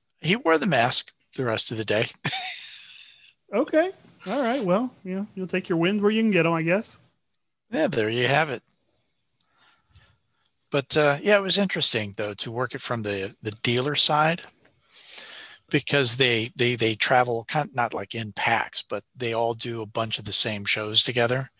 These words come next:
Speaker 2: Right.
Speaker 1: And they've been doing it long enough, they all know each other. <clears throat>
Speaker 2: Mm-hmm.
Speaker 1: So they come over and have these rather in-depth conversations about how pricing should be for this show based on, <laughs> like,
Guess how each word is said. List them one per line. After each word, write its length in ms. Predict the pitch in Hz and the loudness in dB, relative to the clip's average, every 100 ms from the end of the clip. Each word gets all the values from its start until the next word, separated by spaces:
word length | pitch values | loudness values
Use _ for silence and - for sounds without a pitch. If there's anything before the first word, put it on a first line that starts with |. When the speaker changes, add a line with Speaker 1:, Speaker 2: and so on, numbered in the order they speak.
| - - - | -20 -18 -8
Speaker 2:
Right. 340 | 139 131 196 _ _ - | -6 -6 -10 _ _ -2
Speaker 1:
And 120 | 143 | 2
they've 80 | 131 | 2
been 80 | 123 | 0
doing 180 | 131 123 | -2 -2
it 60 | 120 | -2
long 180 | 131 127 | -2 -2
enough, 200 | 127 - | -8 -2
they 120 | 113 | 0
all 200 | 113 104 | 0 -4
know 340 | 110 117 113 | -8 -8 -8
each 200 | 123 - | -4 0
other. 300 | 123 135 143 - | 0 2 0 -2
<clears throat> 60 | - _ 180 | -18 _ 4
Speaker 2:
Mm-hmm. 460 | 160 131 - 147 147 - - - - - | 6 6 2 -6 -8 -14 -14 -14 -12 4
Speaker 1:
So 120 | 247 | 6
they 140 | 233 | 6
come 200 | - 196 | 6 6
over 240 | 165 147 151 | 8 8 6
and 100 | 135 | 6
have 180 | 135 127 | 4 4
these 240 | 120 113 | 4 4
rather 460 | 117 117 117 110 110 | 6 4 4 2 0
in-depth 800 | 131 120 117 110 - 107 107 - | 0 2 0 -4 2 2 2 -4
conversations 840 | - 113 104 104 - 107 - 110 104 | 0 2 2 2 2 4 2 4 0
about 280 | 101 98 - | 2 0 0
how 340 | - 107 101 - | 2 2 0 -6
pricing 500 | - 113 110 117 110 | 0 4 4 2 2
should 320 | - - 127 | 4 4 2
be 180 | - 120 | -2 -4
for 180 | 120 117 | -4 -8
this 200 | 107 113 | -4 2
show 460 | - - 131 131 - _ - - - _ | 4 4 4 2 -2 _ -12 -12 -12 _
based 280 | 139 131 - | 2 4 6
on, 140 | 139 127 | 6 4
<laughs> 280 | - 226 | 2 0
like, 120 | 185 | 0